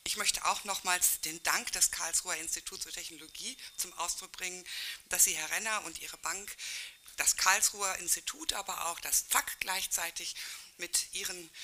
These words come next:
äh, Zuwendungen unterstützen und solche Veranstaltungen ermöglichen. Äh, die Universitäten und auch das Karlsruher Institut braucht solche Freunde und Förderer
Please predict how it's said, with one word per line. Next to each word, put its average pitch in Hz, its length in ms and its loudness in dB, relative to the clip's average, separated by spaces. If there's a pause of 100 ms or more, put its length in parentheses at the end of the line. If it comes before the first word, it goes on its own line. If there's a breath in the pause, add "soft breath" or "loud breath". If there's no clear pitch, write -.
(280 loud breath)
äh, 160 160 -2
Zuwendungen 202 600 0
unterstützen - 760 2
und 170 120 -4
solche 170 300 0
Veranstaltungen 170 720 -2
ermöglichen. 147 840 -6 (600 loud breath)
Äh, - 100 -6 (360)
die 123 320 -12
Universitäten 214 920 -2
und - 220 -10
auch 151 180 -10
das - 180 6
Karlsruher 170 420 0
Institut 165 760 -2
braucht 196 360 2
solche 160 360 -2
Freunde 190 500 -2
und 160 220 -4
Förderer 165 480 -2